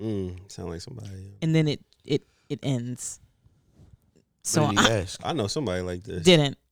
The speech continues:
Speaker 2: I even said, "Did I G cut the message off?" <laughs>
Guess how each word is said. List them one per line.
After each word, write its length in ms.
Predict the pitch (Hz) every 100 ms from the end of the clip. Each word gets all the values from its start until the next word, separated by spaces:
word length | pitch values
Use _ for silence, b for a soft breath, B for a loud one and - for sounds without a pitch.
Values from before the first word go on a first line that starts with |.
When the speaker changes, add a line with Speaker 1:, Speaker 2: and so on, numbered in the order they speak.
| _ _ _ _ _
Speaker 2:
I 220 | - 165 180
even 200 | 190 180
said, 340 | - 156 143 - _ _ _ _ _ _ -
"Did 120 | 160
I 160 | 170 175
G 160 | 175
cut 180 | - 175
the 60 | 160
message 320 | 190 165 147
off?" 380 | 147 - - -
<laughs> 60 | -